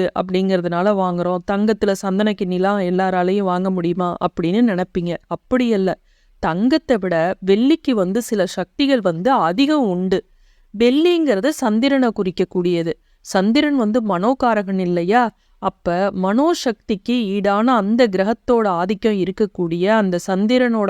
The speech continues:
ஆதிக்கம் இருக்கக்கூடிய இந்த வெள்ளி மோதிரத்தை நம்ம உடம்புல போடும்போது, மனோகாரகனான அந்த சந்திரனோட பாதிப்பு நமக்கு, அதாவது நேர்மறை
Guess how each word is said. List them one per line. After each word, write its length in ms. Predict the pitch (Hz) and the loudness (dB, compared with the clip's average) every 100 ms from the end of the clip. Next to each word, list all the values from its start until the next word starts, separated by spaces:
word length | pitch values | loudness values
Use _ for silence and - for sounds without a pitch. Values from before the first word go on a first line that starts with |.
| 175 | 0
ஆதிக்கம் 440 | 175 196 - 214 | -2 -4 -2 -2
இருக்கக்கூடிய 760 | 185 175 190 - 175 160 165 196 | -2 -6 -8 -4 -4 -2 0 0
இந்த 260 | 196 190 185 170 | 0 0 0 0
வெள்ளி 320 | 175 202 254 254 | 0 0 2 2
மோதிரத்தை 640 | 196 185 185 170 - 185 196 | 2 0 0 -2 -2 -2 0
நம்ம 260 | 185 175 | -2 -2
உடம்புல 400 | 170 190 226 233 208 | 0 2 2 0 0
போடும்போது, 640 | 185 180 185 185 170 170 185 202 _ _ _ - | -2 -2 -2 -2 -2 -2 -2 -4 _ _ _ -4
மனோகாரகனான 1000 | 196 202 262 285 269 240 220 214 202 190 190 | 2 4 4 2 2 0 0 -2 -2 -2 -2
அந்த 300 | 175 202 247 240 | -2 0 2 0
சந்திரனோட 800 | - 196 214 254 247 220 185 180 196 | 0 -2 0 2 0 0 0 0 0
பாதிப்பு 460 | 185 180 196 208 220 | 0 0 0 -2 -2
நமக்கு, 360 | 196 170 165 196 | -2 -2 -2 0
அதாவது 420 | 175 175 180 240 | 2 0 -2 0
நேர்மறை 560 | 220 196 226 226 214 | 0 2 2 2 0